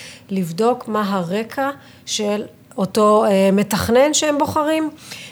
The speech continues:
אה, זאת אומרת, אם זה אדריכל, אז אדריכל, באדריכלות זה כן מקצוע מוגדר, ויש לבן אדם תעודה, אסור לו להיקרא אדריכל, אבל גם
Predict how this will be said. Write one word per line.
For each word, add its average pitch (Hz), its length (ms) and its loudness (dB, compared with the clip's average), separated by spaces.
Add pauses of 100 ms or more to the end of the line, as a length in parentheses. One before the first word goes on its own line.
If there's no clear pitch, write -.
(120)
אה, 202 300 0
זאת 220 160 -2
אומרת, 233 300 2
אם 233 100 2
זה 220 140 2
אדריכל, 208 460 0
אז 190 140 2
אדריכל, 185 560 2
באדריכלות 196 640 0
זה 190 140 -4
כן 208 260 -2
מקצוע 240 380 2
מוגדר, 202 560 0
ויש 196 240 -4
לבן 196 160 -2
אדם 196 200 -2
תעודה, 190 340 -2
אסור 196 220 -2
לו 190 80 -2
להיקרא 185 360 -2
אדריכל, 180 420 -6 (480)
אבל 202 280 -2
גם 294 300 2